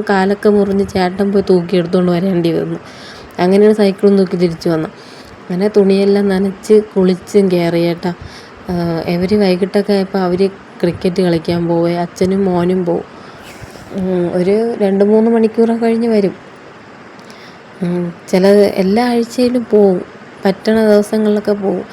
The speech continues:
ഉം, അയ-, ചേട്ടന് ഭയങ്കര കളിപ്രാന്താണ് കേട്ടോ. ആ, ഇത് കണ്ട ബാറ്റൊക്കെ കൊണ്ടാണ് പോണത്. അച്ഛനും ഒരു ബാറ്റുണ്ട്, മോനും ഒരു ബാറ്റുണ്ട്.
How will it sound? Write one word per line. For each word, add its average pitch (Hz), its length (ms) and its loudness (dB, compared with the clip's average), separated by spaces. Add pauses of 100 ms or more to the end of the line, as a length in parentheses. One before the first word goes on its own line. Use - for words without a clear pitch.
(640)
ഉം, 185 360 -4 (420)
അയ-, 185 220 -2 (220)
ചേട്ടന് 202 400 2
ഭയങ്കര 202 400 0
കളിപ്രാന്താണ് 185 880 -2
കേട്ടോ. 180 320 -4 (800)
ആ, 190 120 -8 (1120)
ഇത് 180 640 -4
കണ്ട 190 260 0 (920)
ബാറ്റൊക്കെ 196 560 0
കൊണ്ടാണ് 208 520 2
പോണത്. 185 280 -4
അച്ഛനും 208 440 0
ഒരു 214 120 2
ബാറ്റുണ്ട്, 208 580 0
മോനും 196 460 0
ഒരു 185 140 -2
ബാറ്റുണ്ട്. 175 580 -4